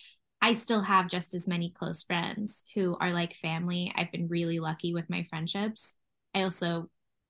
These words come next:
like, they're as, uh, important to me as my romantic relationship. Um, but we all live really far apart now.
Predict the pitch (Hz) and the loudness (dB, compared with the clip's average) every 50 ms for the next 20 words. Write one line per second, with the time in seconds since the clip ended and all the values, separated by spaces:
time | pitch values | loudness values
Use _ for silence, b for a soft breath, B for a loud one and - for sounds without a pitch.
0 | _ _ - 160 - - - - _ _ _ - 180 - 196 185 185 175 175 175 | _ _ -4 -4 -4 -4 -6 -14 _ _ _ -10 -2 2 2 4 4 4 2 0
1 | - - - - 180 165 - - _ - - 190 190 175 196 175 - 170 170 - | -2 -4 -2 0 0 0 -2 -8 _ -6 -2 -2 0 0 0 -2 -2 -2 -4 -2
2 | 190 175 165 156 160 160 156 160 - 165 151 151 151 151 - - 170 165 156 151 | -2 0 0 0 0 0 -2 -2 -2 -4 -4 -4 -6 -8 -4 -4 -2 -2 -2 -4
3 | 156 - 190 185 - 190 190 196 202 - - 214 214 220 220 226 220 - B B | -4 -4 -4 -4 -2 -2 -2 -2 -4 -4 -6 -6 -6 -6 -8 -8 -10 -12 B B
4 | B B B B B B B _ - 185 180 175 165 160 156 170 180 - - _ | B B B B B B B _ 2 4 4 4 2 0 0 -2 -2 -4 -6 _
5 | _ _ _ _ _ _ _ _ _ _ _ _ _ _ _ 214 190 185 220 262 | _ _ _ _ _ _ _ _ _ _ _ _ _ _ _ 6 6 6 6 2
6 | - _ _ _ _ _ _ _ _ _ _ _ _ _ _ _ _ _ _ _ | -4 _ _ _ _ _ _ _ _ _ _ _ _ _ _ _ _ _ _ _
7 | _ _ _ _ _ _ _ _ _ _ _ _ _ _ _ _ _ 220 214 202 | _ _ _ _ _ _ _ _ _ _ _ _ _ _ _ _ _ 2 4 6
8 | 190 190 190 190 190 185 190 185 180 180 - 190 185 180 - - 190 190 208 - | 6 6 6 4 2 2 2 0 0 0 -2 -2 -4 -4 -2 -2 -2 -2 -2 -6
9 | 214 - - - - 226 214 | -6 -6 -6 -4 -4 -4 -6